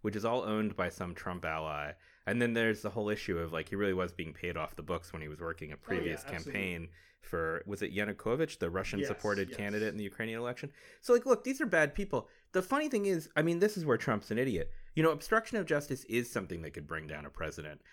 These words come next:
Speaker 2: Oh.
Speaker 1: Having a bunch of your aides do crummy stuff and get convicted, like, nope, Iran-Contra. Like, that sh-,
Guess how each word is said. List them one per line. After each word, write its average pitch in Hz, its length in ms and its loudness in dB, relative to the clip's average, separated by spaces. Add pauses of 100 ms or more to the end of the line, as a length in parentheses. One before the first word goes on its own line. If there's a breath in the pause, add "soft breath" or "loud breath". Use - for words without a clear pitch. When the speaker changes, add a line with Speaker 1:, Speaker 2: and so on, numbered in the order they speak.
(160 soft breath)
Speaker 2:
Oh. - 40 -6
Speaker 1:
Having 175 280 6
a 185 40 2
bunch 156 220 2
of 123 100 4
your 101 160 0
aides 110 460 2
do 92 500 0
crummy 95 360 -4
stuff - 340 -2
and 90 100 -6
get 85 140 -4
convicted, 92 540 -2
like, 127 200 -2 (120)
nope, - 280 4
Iran-Contra. 156 540 2 (180 soft breath)
Like, 131 220 4 (160 soft breath)
that 214 220 6
sh-, - 120 -12